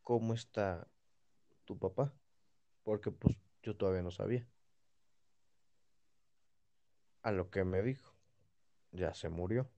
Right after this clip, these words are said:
hace tantos días". Y yo le dije, "Pero es que yo lo acabo de ver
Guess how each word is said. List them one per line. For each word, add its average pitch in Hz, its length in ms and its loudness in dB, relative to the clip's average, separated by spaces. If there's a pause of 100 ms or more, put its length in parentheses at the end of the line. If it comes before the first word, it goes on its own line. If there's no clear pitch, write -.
(420)
hace 87 260 -6
tantos 87 480 -4
días". - 420 -8 (1400)
Y 110 120 0
yo 104 140 4
le 95 100 4
dije, 90 420 0 (200)
"Pero 98 180 4
es 90 240 -2
que 95 160 -2
yo 92 100 4
lo 92 100 2
acabo 95 360 2
de 92 60 4
ver 85 300 -2